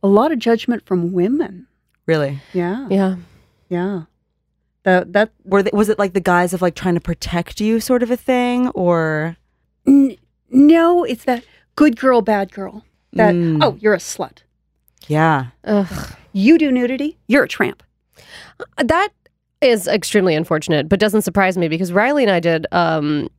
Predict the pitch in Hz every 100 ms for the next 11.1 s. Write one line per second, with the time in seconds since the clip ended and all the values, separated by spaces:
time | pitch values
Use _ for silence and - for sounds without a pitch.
0 | _ _ - 202 190 196 175 175 160 180
1 | 180 202 - 220 - 202 175 165 185 165
2 | 170 170 165 156 196 214 208 165 151 147
3 | - 160 175 180 165 160 160 170 208 202
4 | - - - - - 247 247 247 269 349
5 | 494 453 277 233 226 254 247 240 - 202
6 | 240 220 254 277 294 226 196 175 175 170
7 | 208 233 240 302 254 - 208 196 190 175
8 | 175 185 311 403 339 240 240 226 190 180
9 | 175 - 302 202 175 175 175 226 226 202
10 | 170 170 170 180 190 196 214 220 220 240